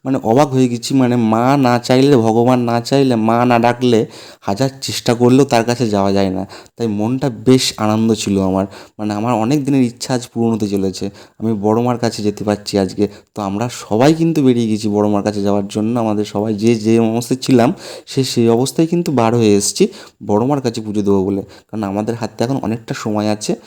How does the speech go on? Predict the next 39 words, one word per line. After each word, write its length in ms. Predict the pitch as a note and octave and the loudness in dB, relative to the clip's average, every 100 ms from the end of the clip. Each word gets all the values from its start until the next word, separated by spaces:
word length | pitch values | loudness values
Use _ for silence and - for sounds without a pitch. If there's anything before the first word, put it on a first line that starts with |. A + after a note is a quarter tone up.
| - - _ | -18 -20 _
কারণ 280 | G2 G2+ | -6 -4
এখন 360 | G#2+ G#2 B2+ C#3 | -4 -4 -2 -2
জোয়ার 280 | G2+ G#2+ A#2 | 2 2 2
চলছে, 460 | A#2 G#2+ G2+ - | 2 -2 0 -2
জোয়ারে 360 | C#3+ G#2+ G#2 G#2 | -2 2 2 2
যাব 240 | G#2 G2+ | 2 2
না 140 | G#2 G#2 | 2 2
আমরা। 280 | G#2 C3+ A#2 | 0 -2 -4
ভাটা 340 | - G#2 C3 | -8 -6 -4
হবে 280 | B2 A2 G#2+ | -2 -2 0
যখন, 340 | G2+ G2 D#3+ C4 - - | 0 -2 -2 -2 -8 -18
তখন 300 | - A#2 D#3 | -10 -6 -2
আমরা 220 | D#3+ D3+ C#3+ | -2 0 2
বার 240 | G#2+ G2+ | 2 2
হব। 240 | F#2+ F#2 - - - - | 0 -6 -10 -16 -20 -10
তাই 120 | G2+ | -6
দেখতে 320 | G2+ G2+ - | -6 -6 -6
পাচ্ছ 300 | C#3+ C#3+ - | -6 -6 -6
আমরা 160 | D3+ D3+ | -6 -4
বড়মার 360 | G#2+ G#2 A2+ | -2 0 -2
মন্দিরের 340 | A2+ G#2 G#2+ A2+ | -2 -4 -4 -6
সামনে 360 | - B2 C#3 | -8 -4 -4
কিন্তু 260 | D3+ D3 C#3 | -2 -2 -2
এসে 220 | A2+ - | -2 -4
গিয়েছি 420 | A#2+ A#2+ A#2+ B3 - - - _ | -2 -2 -2 -4 -6 -10 -20 _
পুজো 200 | A2 A2+ | -4 -2
দেওয়ার 260 | A2 A2+ G#2+ | 0 -2 -4
জন্য। 320 | B2+ B2 C3 | -4 -2 0
বা 180 | C3+ C3 - E3+ D3+ | 0 -4 -8 -20 -6
ঘোরাফেরা 420 | A2+ A#2 A#2 B2+ | -2 -2 -2 -4
করছি 380 | B2 A2 - B2+ | -2 -4 -2 -4
আমরা, 200 | A2+ A#2 | -2 -4
কী 180 | A#2 | -6
করব 260 | A2 A2+ G#2+ | -2 0 0
না 160 | A2 G#2+ | -2 -2
করব 320 | G#2+ G#2 A#2 | -2 -2 -2
সব 180 | - A2+ - | -4 -6 -6
কিছু। 240 | A#2 - - - - | -6 -6 -6 -12 -6
এদিকে 440 | - G#2+ A2+ C3+ | 0 0 0 0